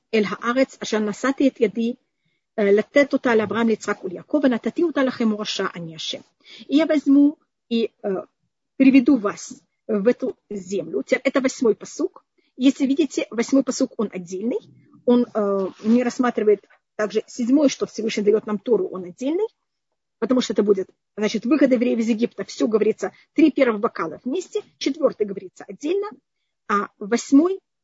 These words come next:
э, пасук, он говорит о том, что Всевышний нас возьмет и переведет в Израиль. И, как вы знаете, он не всех нас привел в Израиль, эм, и мы не всегда в Израиле, поэтому мы этот пятый бокал, что он в честь того, что мы приходим в Израиль, мы его берем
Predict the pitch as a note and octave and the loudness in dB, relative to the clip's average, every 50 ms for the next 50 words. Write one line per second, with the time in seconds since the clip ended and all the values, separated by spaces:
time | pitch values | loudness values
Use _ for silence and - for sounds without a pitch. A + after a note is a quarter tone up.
0 | _ _ _ A3 G3 G3 F#3+ - - B3+ - - D#4+ D4+ C4+ - - _ _ _ | _ _ _ -4 -4 -4 -4 -6 -8 -8 -4 0 0 -2 -2 -2 -10 _ _ _
1 | - B3 B3+ A#3+ G#3 A3+ G3+ A3+ A3 A3+ - - G#3 - B3 A#3 G3+ - - G#3+ | -4 -2 -2 0 0 0 0 0 -2 -2 -4 -8 -10 -4 -2 -2 -2 -2 -2 -2
2 | G3+ - - - A3+ A#3+ A3+ - A3 A3 G3+ - A3 G3 - A3 G3+ - G3+ - | -2 -2 -4 -4 -4 -2 -2 -2 -4 -6 -6 -6 -8 -6 -4 -6 -6 -6 -8 -12
3 | - G3 - G3+ F#3 - F3+ - _ _ A3+ C4 B3+ - D#4+ F4 F#4 G4+ G4 F#4+ | -12 -10 -10 -10 -10 -10 -12 -12 _ _ -12 -10 -6 -2 -2 -2 -2 -2 -6 -8
4 | - _ _ _ _ - C#4+ - D#4 D4+ - D#4+ C4+ C#4+ C#4 C#4 C#4+ C#4+ C#4 - | -12 _ _ _ _ -6 -2 0 0 -2 0 -2 -2 -2 0 0 -2 -2 -4 -6
5 | D#4 D4 - _ _ _ _ _ _ A#3+ A#3 A#3 - B3+ C#4 C#4+ - - - - | -10 -10 -12 _ _ _ _ _ _ -10 -10 -8 -6 -2 0 0 0 -2 -2 0
6 | G4+ F4+ - - - A#3 F3 E3+ - - - A3 G#3 F#3+ F3+ - - _ F3+ - | 0 0 0 -6 -10 -10 -10 -10 -16 -12 -8 -8 -8 -8 -8 -12 -14 _ -20 -20
7 | - G3 G3 - - - C#5 - _ _ _ _ _ _ _ _ _ _ _ _ | -18 -18 -10 -6 -6 -6 -6 -8 _ _ _ _ _ _ _ _ _ _ _ _
8 | _ _ A3 G#3 G#3 - C#4+ C#4 C#4 C4 B3 B3+ - - G#3+ G3 G3+ G#3+ B3+ - | _ _ -4 -4 -2 6 8 10 10 10 8 6 2 -4 -2 -2 -2 -2 -2 -4
9 | - D#4 D#4+ F4+ G4 A4+ - _ _ _ C#4 C4 - - C4+ C4 B3 A#3+ B3+ C4+ | -4 -4 -4 -4 -4 -6 -8 _ _ _ 0 2 4 6 6 8 8 6 6 4
10 | - - _ A#3 - A#3+ A3+ - _ _ - C4+ B3+ B3+ - C4 A#3+ G#3+ A#3+ - | 2 0 _ -4 -2 -2 -4 -4 _ _ 2 2 2 2 2 -2 0 0 -2 -2
11 | - - A#3 E3 D#3 F#3 - - - B3 A#3 A3 - - C4 - - A#3+ A#3+ B3+ | 0 0 0 0 -2 -6 -10 -4 -2 0 0 0 -2 -4 -4 -2 -2 -2 -2 -2
12 | - - A3+ G#3+ A3 G3+ - - G#3+ - A#3 G#3 - G#3 G#3+ B3+ B3 - F4 G4 | 0 0 0 0 0 0 -2 -6 -2 2 2 2 2 0 -6 -8 -6 -4 -4 -4
13 | G4+ A4+ G#4+ - _ _ _ _ _ _ _ A#3+ C4+ D4+ - C4+ A3+ B3+ A3 F#3+ | -4 -4 -6 -8 _ _ _ _ _ _ _ -2 -2 0 0 0 -2 -2 -2 -2
14 | A#3 A3 A3+ A3+ G#3 G3 | -2 0 0 0 0 0